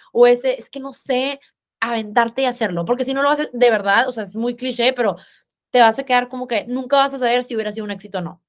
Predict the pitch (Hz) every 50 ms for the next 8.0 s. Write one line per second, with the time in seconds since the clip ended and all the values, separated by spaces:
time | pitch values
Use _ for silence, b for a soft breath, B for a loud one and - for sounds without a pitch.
0 | _ _ _ - 196 220 214 - - 254 240 233 240 247 262 262 262 285 302 294
1 | - 285 269 262 269 269 277 277 285 311 320 311 311 311 302 294 294 294 - 320
2 | 339 330 B B B B _ 247 247 339 494 494 269 214 208 220 240 233 269 285
3 | 285 294 320 339 330 B B B B B _ 254 254 269 285 277 262 254 254 247
4 | 262 262 254 254 254 254 254 254 - - 220 214 202 208 B B B B _ 214
5 | 220 214 214 202 214 220 233 233 - - 247 233 233 247 240 233 233 226 214 214
6 | 214 214 220 226 226 233 226 226 226 233 233 226 208 208 196 202 - 226 226 -
7 | - 226 226 220 - 220 208 202 190 208 233 226 - 220 214 196 196 202 196